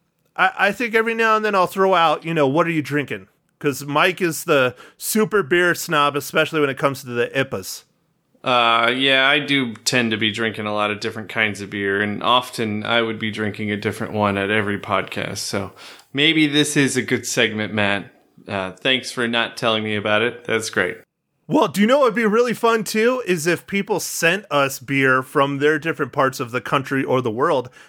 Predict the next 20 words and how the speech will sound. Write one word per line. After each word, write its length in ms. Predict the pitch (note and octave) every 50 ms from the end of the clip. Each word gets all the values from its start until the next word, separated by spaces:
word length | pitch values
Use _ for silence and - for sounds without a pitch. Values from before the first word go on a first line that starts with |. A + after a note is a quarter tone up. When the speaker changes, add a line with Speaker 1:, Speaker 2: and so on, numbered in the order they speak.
| _ _
Speaker 1:
and 160 | - C#3 D3+ D3+
we 140 | D#3 D#3+
drank 420 | B2+ A2 A2+ C3 D#3 D#3 D#3+ C#3+ -
them 180 | - D3+ D3
on 140 | D3 C#3+ C#3
the 80 | C3+ B2+
podcast. 540 | - C#3 C#3+ D#3+ D#3 - A#2+ G2+ - - -
That 200 | B2 C#3 F3 G#3
would 120 | A3 D#3
be 120 | F3+ F3
pretty 260 | - - D3+ C#3 B2 A2+
frickin' 340 | - C#3+ B2 - - A#2
awesome. 460 | A2 A2 A2 A2+ - - C3 C#3 C#3+ - _ _ _ _ _ _ _
Speaker 2:
Well, 160 | - C#3 C#3
I'd 280 | C3+ C#3 D3 D3 C3 B2+
lo-, 260 | C#3+ D#3 D#3+ - B2+
I 300 | B2 B2+ B2+ C#3 C#3+ D#3
would 160 | D#3 C#3+ C3+
love 320 | C3+ C3+ D3+ D#3 D#3 A#2 A#2
that. 440 | C3 C#3+ D#3 C3 A2+ A#2 A#2 -